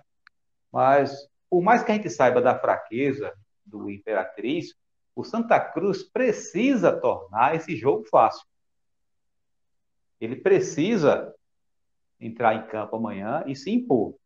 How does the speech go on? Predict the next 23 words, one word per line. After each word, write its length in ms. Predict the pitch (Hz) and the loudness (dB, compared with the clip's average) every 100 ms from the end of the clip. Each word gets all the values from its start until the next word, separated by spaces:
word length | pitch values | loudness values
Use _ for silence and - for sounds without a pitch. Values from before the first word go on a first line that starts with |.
| _ _ - | _ _ -6
Como 160 | 160 | 0
o 40 | 160 | 4
Reginaldo 540 | 156 131 135 131 107 | 4 4 4 4 -2
disse, 400 | 123 247 - 143 | -2 -2 -2 -4
o 300 | 139 156 135 | -4 -6 -10
Imperatriz 460 | 208 214 247 269 262 | -10 -2 -2 0 2
veio 180 | 277 226 | 6 6
aqui, 220 | - 147 | 4 -2
vai 220 | 160 170 | 0 0
vir 160 | 139 123 | -2 -4
aqui 360 | - 156 240 | -6 -6 -6
buscar 400 | 175 180 180 214 | -4 -4 -2 -4
o 40 | 311 | 0
empate. 540 | - 135 135 127 127 | 4 4 4 0 -6
E 60 | - | 2
eu 140 | 190 | 4
vou 100 | 202 | 4
ficar 240 | 247 - 190 | 2 2 2
muito 340 | 165 262 359 | 4 2 2
surpreso 760 | - 196 - - 143 247 175 - - _ _ _ _ _ _ | 2 0 0 -2 2 2 0 -8 -14 _ _ _ _ _ _
se 80 | - | -6
o 20 | |
Imperatriz 760 | 165 156 160 135 139 170 165 | -6 2 4 4 2 0 0